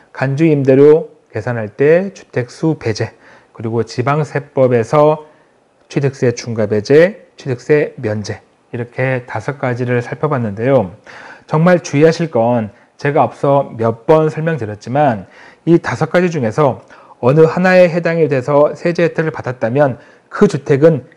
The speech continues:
그 세금에서만 혜택을 받는다라는 거죠. 여기에서 해-, 세금 혜택을 받았다고 해서 나머지 모든 세금에서 혜택을 받는 건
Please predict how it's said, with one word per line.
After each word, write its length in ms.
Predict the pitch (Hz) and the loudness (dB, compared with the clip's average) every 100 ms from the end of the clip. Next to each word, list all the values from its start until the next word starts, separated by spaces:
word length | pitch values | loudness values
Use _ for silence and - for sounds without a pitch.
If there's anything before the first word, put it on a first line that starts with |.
| _ | _
그 240 | - 180 185 | -4 2 2
세금에서만 920 | 190 180 185 165 160 139 147 165 175 _ - | 2 0 2 2 0 -2 -2 -2 -6 _ -8
혜택을 480 | 151 - 135 143 139 | -8 -6 -4 -2 -4
받는다라는 680 | - 113 120 123 117 104 101 | -6 -6 -4 -2 -4 -6 -10
거죠. 280 | 95 107 - _ - - - _ | -10 -12 -16 _ -20 -20 -20 _
여기에서 500 | 120 131 175 151 165 | 2 4 2 2 0
해-, 160 | 151 160 - | 0 -6 -10
세금 320 | _ - 160 160 | _ -4 -2 -2
혜택을 320 | 139 143 143 | -2 -2 -2
받았다고 520 | 127 127 127 135 127 | -2 -6 -4 -2 0
해서 420 | 107 131 131 123 - | 0 2 2 0 -6
나머지 460 | 104 120 113 123 | -4 0 0 -2
모든 340 | 113 120 151 165 | -2 -2 0 -2
세금에서 680 | 160 156 143 127 151 160 - _ _ - | 0 0 2 2 2 0 -4 _ _ -10
혜택을 440 | 151 - 143 139 | -10 -6 -2 -2
받는 340 | 135 107 110 110 | -4 -8 -10 -2
건 240 | 139 180 | -2 -2